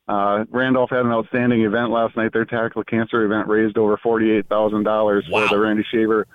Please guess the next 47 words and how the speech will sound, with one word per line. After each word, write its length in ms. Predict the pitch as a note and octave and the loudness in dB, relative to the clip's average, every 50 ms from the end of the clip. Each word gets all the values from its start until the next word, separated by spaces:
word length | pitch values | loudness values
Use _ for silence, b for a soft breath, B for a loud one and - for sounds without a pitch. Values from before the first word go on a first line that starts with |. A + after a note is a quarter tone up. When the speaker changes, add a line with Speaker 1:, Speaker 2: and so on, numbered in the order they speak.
| B B B B B _ - | B B B B B _ -4
Speaker 1:
Fund. 300 | A#2+ A#2 A2+ A2+ A2 - - | -2 0 0 0 0 0 0
So 180 | A#2+ A2+ G2+ - B B B B B B | 0 -2 -2 -2 B B B B B B
Kara 240 | - C#3+ C3 B2+ B2 | -6 -2 0 2 2
Levin 320 | A#2+ B2 A#2+ A2 A2+ A2+ | 2 2 2 2 0 0
did 140 | G#2+ A2+ A2 | 2 2 2
a 60 | G#2+ | 2
nice 200 | G#2+ A2 A2+ A2 - - | 2 0 0 -2 -4 -4
spot 300 | - A#2+ A#2 A#2 A2 A2+ | -2 0 0 0 2 0
on 180 | A2 A2 G#2+ | 0 0 0
them, 260 | G#2+ A2+ A#2 A#2 A#2 | 0 0 2 2 2
and, 240 | A2 G#2 G#2 G2+ G2 | 2 2 0 0 0
uh, 180 | G2 F#2+ G2+ - - b b b b b b b b - | 0 0 0 -2 -4 b b b b b b b b -4
yeah, 140 | A2 A2 A2 | -2 -2 0
the 80 | A2+ B2+ | 0 0
goal 360 | A2+ C#3 D#3+ D#3+ D#3+ D3+ C#3 - | 0 0 2 2 2 0 -2 -2
for 140 | - C3+ B2 | -2 -2 0
the 40 | B2 | 0
whole 160 | C3+ C#3 C3 | 0 0 0
state 240 | - - C#3+ C#3+ C#3 | 0 0 0 2 2
was 120 | A#2 A#2+ - - | 2 0 -2 -2
four 180 | A#2+ B2 A#2+ | 0 0 0
hundred 240 | B2+ A#2+ A#2+ A#2 - | 2 2 0 0 0
thousand, 380 | B2 B2 B2+ B2+ A2+ A2+ A2 A2 | 0 0 2 2 2 2 2 2
and 100 | A2 G#2+ | 2 2
they, 200 | A2+ A2+ A2+ A2+ A#2 - | 2 2 0 0 -2 -2
they 160 | A2+ A#2 A#2 | -2 -2 0
put 180 | - - A#2 | 0 -2 0
up 160 | A#2+ A#2 - _ - | 0 0 -2 _ -2
forty-eight 420 | B2 A#2+ A#2+ A2+ A2+ A#2 A2+ G2+ | 0 2 2 2 2 2 2 0
thousand 400 | - A#2+ A#2 A#2 A#2 A2+ G#2 G#2 | 0 0 0 0 0 0 0 0
last 280 | G#2 G#2+ A2 G#2 - - | 0 0 -2 -4 -4 -4
night. 260 | A2+ A2 A2 G#2 G2 - - | -2 0 0 0 0 0 0
So 180 | A2 G2+ G2 - B B B | -2 -2 -2 -4 B B B
Speaker 2:
Unreal. 220 | G#2+ G#2+ A#2+ A#2 | -6 -4 -2 -2
Speaker 1:
outstanding 340 | - - C3+ C#3 C#3 C3+ B2+ | -2 -2 -2 0 0 0 2
job 220 | B2 B2+ B2 B2 | 0 0 0 0
by 100 | B2 A#2+ | 0 0
the 120 | A2+ A2+ A2+ | 2 2 2
Randolph 480 | A2+ A#2 A#2+ A#2+ A#2 A#2+ A#2 A2+ - | 2 2 2 2 2 2 0 0 -2
community. 420 | - - A2+ A#2 A#2 A2+ A2 A2+ A2+ | -2 -2 0 0 2 2 2 2 2
We, 320 | G#2+ A2 A2 A2 G#2+ - - | 2 2 2 0 -2 -2 -2
they 140 | A#2+ A#2+ | 0 0
were 160 | A2+ A2 A2 G#2 | 2 2 0 0
great 280 | - B2 B2 A#2+ A2+ | 0 0 -2 0 0
hosts 280 | - A#2 A#2 A2 - - | 0 0 0 0 0 -2
last 280 | - A2+ A2+ G2+ - - | -2 -2 -2 -2 -2 -2
night. 260 | A#2 G#2+ G#2+ A2 - | -2 0 0 0 -2